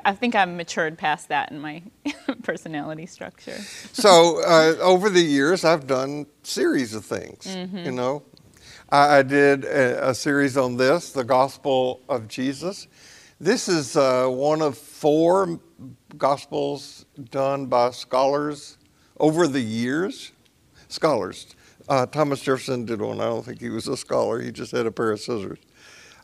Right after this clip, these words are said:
Speaker 2: Um, but there have been, uh, been others who ha-, have done this. This is a good book to have in your library, by the way.
Speaker 1: Mm-hmm.
Speaker 2: Uh, you, you want an understanding of the Jesus narrative, uh, easy to read,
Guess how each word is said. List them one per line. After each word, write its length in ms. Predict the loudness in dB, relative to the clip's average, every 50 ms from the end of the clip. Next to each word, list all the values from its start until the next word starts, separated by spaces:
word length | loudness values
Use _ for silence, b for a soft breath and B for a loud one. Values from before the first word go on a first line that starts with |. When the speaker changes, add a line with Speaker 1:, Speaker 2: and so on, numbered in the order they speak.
| B -2
Speaker 2:
Um, 480 | 2 2 4 4 4 2 0 -2 -8 -14 _ _ _ _ _ _ -16 -6 2
but 140 | 4 4 6
there 280 | 6 4 4 4 2 0
have 140 | -2 -4 -2
been, 400 | -2 -2 -2 -2 -2 -4 -4 -4 -4
uh, 100 | -4 -6
been 220 | -2 -2 -2 -2 0
others 360 | 2 2 4 2 2 0 0
who 220 | -2 0 0 -2
ha-, 320 | -2 -4 -4 -4 -6 -4 -4
have 200 | -4 -4 -4 -2
done 220 | -4 -4 -4 -2
this. 240 | -4 -4 -4 -4 -6 B B B B B
This 140 | -2 -2
is 60 | 0 0
a 40 | 0
good 200 | 0 0 0 2
book 160 | 0 -2 0 0
to 120 | 0 2
have 200 | 2 2 2 2
in 80 | 0 -2
your 140 | -2 0 2
library, 480 | 4 4 2 2 0 -2 -4 -4 -2
by 140 | 0 2 2
the 80 | 2 2
way. 200 | 2 0 0 0 -2
Speaker 1:
Mm-hmm. 160 | -4 -8 -14 _ _ _ _ _ b b b b b b b b b b -4
Speaker 2:
Uh, 280 | -2 0 2 2 0 0 -2
you, 320 | -4 -4 -2 -2 -4 -4 -4
you 180 | -4 -2 -2
want 220 | 0 0 0 0 0 0 -2
an 140 | -4 -8 -10 -12 -14 -10 -6
understanding 600 | -4 -2 -2 -2 -4 -2 0 2 2 2 2 0
of 80 | -2 -2
the 80 | -4
Jesus 460 | -4 -2 0 0 0 -2 -6 -12 -8 -6
narrative, 600 | -2 0 0 2 0 0 -2 -4 -6 -6 -8 -12 _ b b b b b b b b b _ -12
uh, 300 | -10 -8 -6 -6 -8 -8 -10 -10 -14 -16 _ _ _ _ _ _ _ -8 -6
easy 260 | -4 -4 0 2 2
to 80 | 2 2
read, 540 | 2 2 2 4 4 4 2 0 -2 -6